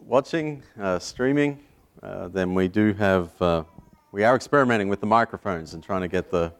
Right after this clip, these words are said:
my microphone to work well, but, uh, it's a process, so we'll get there.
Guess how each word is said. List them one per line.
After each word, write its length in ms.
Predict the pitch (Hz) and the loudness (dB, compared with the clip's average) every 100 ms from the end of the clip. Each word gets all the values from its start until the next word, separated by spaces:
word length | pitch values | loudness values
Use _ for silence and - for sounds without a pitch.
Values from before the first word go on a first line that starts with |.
| _ | _
my 120 | - 87 | -10 -4
microphone 600 | 87 90 85 - 80 80 | -2 -4 -6 -10 -10 -10
to 120 | 85 | -12
work 300 | 80 85 80 - _ _ _ _ _ _ _ - | -6 -6 -6 -12 _ _ _ _ _ _ _ -10
well, 400 | 87 80 76 76 - | -4 -2 -2 -6 -8
but, 300 | 76 - - | -10 -8 -6
uh, 140 | 78 90 _ _ _ _ _ - - - | -6 -8 _ _ _ _ _ -20 -18 -12
it's 120 | - | -10
a 60 | - | -8
process, 680 | - 85 - 78 71 - | -4 -4 -4 -10 -12 -14
so 120 | - 92 | -16 -14
we'll 140 | 90 | -12
get 220 | 80 78 | -12 -14
there. 160 | 80 80 | -14 -18